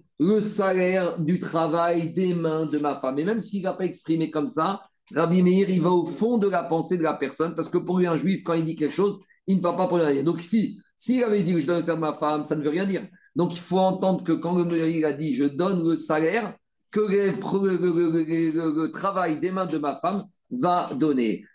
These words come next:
Dit la Gemara, Keide Agama, Rikevan, Deshenaïd, El Adam, Yotzi, Daola, Yatra, Naase, Komerai, Dashu, Yedecha, Yosef. Maintenant, on a un autre problème.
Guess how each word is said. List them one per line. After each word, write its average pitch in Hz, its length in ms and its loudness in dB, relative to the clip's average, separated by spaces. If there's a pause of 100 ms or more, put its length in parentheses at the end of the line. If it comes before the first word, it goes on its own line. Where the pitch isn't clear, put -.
(120)
Dit 202 140 2
la 196 200 2
Gemara, 180 600 2 (240)
Keide 190 680 2
Agama, 180 580 2
Rikevan, 185 580 -2
Deshenaïd, 185 580 -2
El 190 140 0
Adam, 180 320 0
Yotzi, 175 280 -4
Daola, 170 300 2
Yatra, 160 320 2
Naase, 170 500 -2
Komerai, 160 560 0
Dashu, 147 360 -4
Yedecha, 151 500 2
Yosef. 120 400 0 (480)
Maintenant, 185 680 2
on 160 120 4
a 160 60 2
un 156 120 2
autre 151 140 0
problème. 151 420 -2